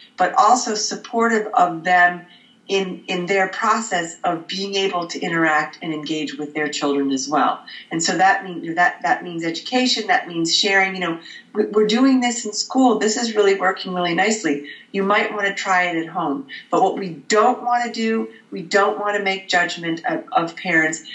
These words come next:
about how they're parenting, because sometimes they're doing the very best they can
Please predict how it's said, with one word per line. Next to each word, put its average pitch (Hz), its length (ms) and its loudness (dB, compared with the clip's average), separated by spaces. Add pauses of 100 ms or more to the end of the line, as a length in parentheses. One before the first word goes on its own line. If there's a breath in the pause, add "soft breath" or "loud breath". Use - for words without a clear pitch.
(120)
about 160 320 0
how 185 320 2
they're 165 240 2
parenting, 160 560 -2
because - 340 -8
sometimes 202 600 2 (360 loud breath)
they're 165 200 0
doing 185 520 -2 (260 loud breath)
the 160 100 -2
very 202 400 2
best - 480 0
they 165 180 0
can 170 760 -4